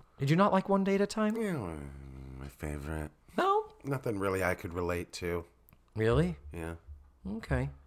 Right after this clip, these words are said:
Speaker 1: I will go on record. We, I just had a big, long rant, and I may cut it out. I'm just gonna go on record quickly saying, not a fan of Crash. I don't think it's well written, but I did like Million Dollar Baby. Did you see it?
Speaker 2: No.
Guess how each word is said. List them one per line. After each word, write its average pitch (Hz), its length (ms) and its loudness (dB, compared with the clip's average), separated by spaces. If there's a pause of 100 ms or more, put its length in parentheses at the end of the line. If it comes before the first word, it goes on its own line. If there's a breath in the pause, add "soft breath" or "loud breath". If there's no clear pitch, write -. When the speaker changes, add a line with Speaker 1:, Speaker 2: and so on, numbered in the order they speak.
(260)
Speaker 1:
I 151 140 8
will 175 160 8
go 180 180 8
on 151 140 8
record. 131 500 6
We, 135 420 4
I 131 100 6
just 139 240 2
had 131 120 8
a 117 60 8
big, 113 260 6
long 110 300 8
rant, 104 280 6
and 107 80 2
I 101 120 4
may 98 160 2
cut - 220 -2
it 90 100 0
out. 76 260 2
I'm 104 80 0
just 113 160 2
gonna 123 160 4
go 113 120 8
on 110 100 8
record 107 420 6 (220 loud breath)
quickly 156 320 6
saying, 110 440 6 (200 loud breath)
not 165 340 12
a 156 60 6
fan 123 240 6
of 113 100 2
Crash. 87 560 2
I 110 100 6
don't 127 180 8
think 135 160 6
it's 143 120 2
well 139 180 8
written, 110 440 6 (260 loud breath)
but 143 340 10
I 185 140 12
did 196 220 8
like 135 200 8
Million 110 300 4
Dollar 90 240 4
Baby. 87 300 0
Did 85 160 -6
you 107 60 -2
see 117 200 2
it? 147 220 2
Speaker 2:
No. 92 380 4